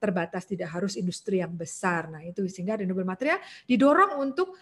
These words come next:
dijadikan bahan material di dalam bangunan. Nah, biasanya memang dia tidak dalam material struktur kuat, tetapi pelapis, yaitu tadi misalnya panel atau parket bambu,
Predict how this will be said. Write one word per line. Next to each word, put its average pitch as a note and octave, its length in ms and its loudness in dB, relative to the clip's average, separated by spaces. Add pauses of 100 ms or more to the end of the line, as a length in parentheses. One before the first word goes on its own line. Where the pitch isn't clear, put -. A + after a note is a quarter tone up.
(200)
dijadikan A#3 480 4
bahan A3 320 4
material G#3+ 480 2
di F#3+ 80 2
dalam F3+ 240 0
bangunan. E3+ 720 0
Nah, - 40 -18
biasanya F#3 440 -2
memang A#3+ 320 0 (400)
dia G3+ 160 6
tidak F#3+ 320 0
dalam F3 160 -2
material F3 400 -6
struktur C4 560 2
kuat, C#4 320 4
tetapi C4 640 -2
pelapis, F#3+ 720 0
yaitu F3 240 -2
tadi G3 160 0
misalnya G#3 240 -4
panel F#3+ 480 0 (560)
atau E3+ 240 -8
parket F#3 400 -4
bambu, F3 480 -2